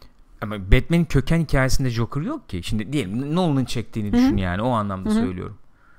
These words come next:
Speaker 1: Joker yok orada yani.
Speaker 2: Ya başka bir şey çıkarmaları lazım bence. Elde var olmayan bir şey çıkaracaklar herhalde.
Speaker 1: Peki.
Speaker 2: Ya bu adam niye kötü olduğu mu anlatacaklar
Speaker 1: Hah, işte.
Speaker 2: yani?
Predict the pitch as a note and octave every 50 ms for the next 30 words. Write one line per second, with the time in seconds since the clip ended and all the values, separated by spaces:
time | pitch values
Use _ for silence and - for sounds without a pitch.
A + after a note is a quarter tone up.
0 | - _ _ _ - - - - - - G#2+ - - C3 D#3 G#3 A3+ G#3+ - B2
1 | G#2 G#2 F#2+ F#2+ F2+ E2+ D#2+ E2 F2+ F#2 - G3+ F#3 G3 G3 - - - G#4+ B4+
2 | A#4 - B3+ - - - - G#3+ G3+ G3 F#3+ F#3 F#3+ G3 F#3+ F#3+ F#3+ F#3+ F3 G3
3 | G3+ G#3 G3+ G3+ A3+ A#3+ A3+ A3+ A#3 A#3+ A#3 C#4 C4+ - - G#3+ A3 A3+ B3 C4
4 | D#4 D#4+ D4 B3+ B3 D#4 F4 E4 D#4 D4+ C#4 - D#4 D4 - - - A3+ G3+ F3+
5 | F#3 F#3 - - F3+ F3+ F3 F#3 - - - G#3 - - - - - - C#4 C4
6 | D4 E4+ E4+ D4 F4+ E4 D4+ C4+ C#4+ F4 - - - C4 - - A3+ A3 G#3+ G#3+
7 | G3 A3+ C#4 D#4+ D4 A3 F3+ - - - E3+ F3 F3+ - G#3+ B3+ A3 - F#3 F#3
8 | F3+ - - C3+ A#2 G2+ F2 -